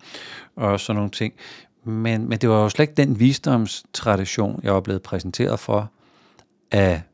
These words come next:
Donna Ross. Enagrammet skulle simpelthen bruges til noget helt andet, som hvis jeg skulle ind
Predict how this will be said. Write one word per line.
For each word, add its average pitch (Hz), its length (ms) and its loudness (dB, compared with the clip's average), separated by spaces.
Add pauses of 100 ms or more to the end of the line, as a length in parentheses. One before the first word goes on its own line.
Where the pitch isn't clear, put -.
(560)
Donna 104 200 4
Ross. 104 420 2 (760)
Enagrammet 107 400 0
skulle 101 140 -6
simpelthen 110 280 -2
bruges 101 320 -2
til - 140 -6
noget - 200 -12
helt - 400 -4
andet, 113 320 4 (800)
som 101 1300 0 (420)
hvis 104 340 -2
jeg 98 120 2
skulle - 300 -2
ind 131 360 4